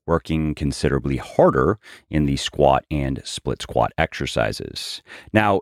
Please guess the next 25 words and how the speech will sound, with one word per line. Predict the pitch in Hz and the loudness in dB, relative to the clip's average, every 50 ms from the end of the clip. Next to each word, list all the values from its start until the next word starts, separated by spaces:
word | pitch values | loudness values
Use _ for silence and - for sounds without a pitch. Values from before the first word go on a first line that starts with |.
| - | 2
it | 117 107 - - | 0 0 2 4
is | 139 139 147 147 143 135 120 - | 6 8 8 8 6 6 4 2
important | 80 104 95 - - - 113 85 95 98 - | 2 0 0 0 0 0 0 0 0 -2 -4
to | - 95 | -2 0
remember, | 87 82 80 85 104 131 139 117 92 82 | 0 2 4 6 6 6 6 6 6 4
though, | 71 64 65 62 62 67 | 2 2 -2 -4 -4 -2
that | 67 80 - - | -2 -2 -2 0
more | 98 104 101 110 113 | 2 4 6 6 6
muscle | 101 95 95 92 - - 76 69 | 6 6 4 2 2 0 0 2
activation | 87 87 - _ - 71 64 60 85 98 117 - - - 76 71 71 | 2 2 0 _ -6 -8 -2 2 4 4 4 4 2 0 -2 -2 -2
does | 65 73 73 69 76 | -2 -4 -4 -2 0
not | 87 92 101 113 123 123 - - _ _ _ - | 2 2 4 2 0 -2 -4 -10 _ _ _ 2
always | 90 95 95 92 92 90 87 80 - - - - | 4 4 4 4 2 0 0 -2 -4 -10 -12 -4
lead | 80 85 82 80 69 - | -2 0 0 0 -2 -4
to | - 87 80 | -6 -4 -4
more | 76 71 71 73 71 69 69 67 - _ _ - | -2 -2 -2 0 0 0 -2 -2 -6 _ _ -4
muscle | 69 64 - - 64 58 60 - _ | -4 -4 -4 -6 -8 -8 -10 -10 _
growth. | - 139 143 - - 50 - - - 73 - | 4 4 4 4 4 0 -6 -16 -20 -4 2
But | - 208 165 82 80 98 - - - - - - - _ _ - | 4 6 6 6 4 2 0 0 -6 -18 -18 -20 -20 _ _ 2
given | 80 127 147 117 98 98 110 - - | 4 4 6 6 4 4 4 2 0
that | - 80 90 80 - | 0 0 0 0 0
these | - 85 80 71 - | 0 -2 -2 -2 -4
glute | - - 87 87 - - | -2 2 2 2 4 2
activation | 71 73 76 - - 71 76 73 71 - - 69 | 0 -2 -2 -2 -2 0 2 2 2 2 0 0
exercises | 67 65 - - 69 62 - 64 60 60 64 64 71 76 76 76 73 - - - | 0 -2 -2 -4 -8 -2 0 2 2 2 2 0 0 0 0 0 -2 -2 -4 -6